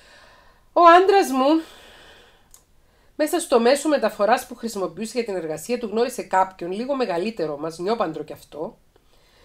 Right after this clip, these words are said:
Και μια μέρα, γυρνώντας κι εγώ με το ίδιο, γνώρισε αυτόν τον άντρα και κάνατε παρέα σαν ζευγάρι. Μια ημέρα, γυρνώντας κι εγώ με το ίδιο μεταφορικό μέσο, είδα αυτόν σαν μια τελείως διαφορετική προσωπικότητα, με τελείως διαφορετικό σεξουαλικό προσανατολισμό.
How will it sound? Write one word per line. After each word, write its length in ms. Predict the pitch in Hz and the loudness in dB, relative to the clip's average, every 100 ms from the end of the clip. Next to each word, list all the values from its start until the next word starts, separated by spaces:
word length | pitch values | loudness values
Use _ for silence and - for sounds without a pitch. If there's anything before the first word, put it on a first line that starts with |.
| _ _ _ _ _ _ _ | _ _ _ _ _ _ _
Και 120 | - 339 | 0 4
μια 220 | 381 392 | 6 8
μέρα, 280 | 262 269 330 381 - - - - _ _ | 8 8 6 4 -8 -20 -20 -20 _ _
γυρνώντας 500 | 294 269 302 294 285 | -4 4 4 4 2
κι 80 | 240 | 0
εγώ 160 | 240 | 2
με 100 | 262 | 0
το 100 | 233 | 0
ίδιο, 240 | 220 220 - - 269 | 0 -2 -4 -10 2
γνώρισε 300 | 277 240 208 | 4 6 4
αυτόν 200 | 185 165 | -4 -2
τον 120 | 196 | 0
άντρα 220 | 427 370 | 0 -2
και 80 | 254 | 0
κάνατε 300 | 294 285 233 | 2 2 2
παρέα 260 | 220 262 277 | 2 4 4
σαν 160 | 254 | 2
ζευγάρι. 460 | 220 180 175 151 139 _ _ _ _ - _ _ _ _ _ | -4 -4 -4 -4 -8 _ _ _ _ -20 _ _ _ _ _
Μια 140 | 220 302 | 0 0
ημέρα, 300 | 294 294 311 | 4 4 4
γυρνώντας 480 | 220 202 254 262 | 2 0 0 -2
κι 100 | - | -4
εγώ 160 | 180 226 | -2 0
με 100 | 247 | 0
το 100 | 180 | -2
ίδιο 180 | 202 214 | -4 -4
μεταφορικό 540 | 190 180 165 151 - | -4 -6 -8 -8 -6
μέσο, 280 | 160 185 254 | -6 -6 -6
είδα 140 | 254 | -4
αυτόν 380 | 214 - - 220 | -4 -4 -6 -6
σαν 180 | 240 202 | -6 -8
μια 260 | 190 190 185 | -4 -6 -4
τελείως 440 | 165 165 302 285 | -6 -2 -2 0
διαφορετική 500 | 185 170 160 156 156 | -4 -6 -10 -10 -18
προσωπικότητα, 760 | 160 160 151 139 156 156 277 254 | -14 -14 -14 -14 -14 -8 -6 -4
με 100 | 190 | -4
τελείως 440 | 175 160 269 359 | -4 -2 0 0
διαφορετικό 480 | 226 196 175 185 349 | -2 -6 -10 -8 -8
σεξουαλικό 500 | 311 - 185 349 349 | -8 -4 -4 -2 -6
προσανατολισμό. 840 | 349 269 220 185 170 160 156 127 | -6 -2 -2 -2 -6 -6 -10 -12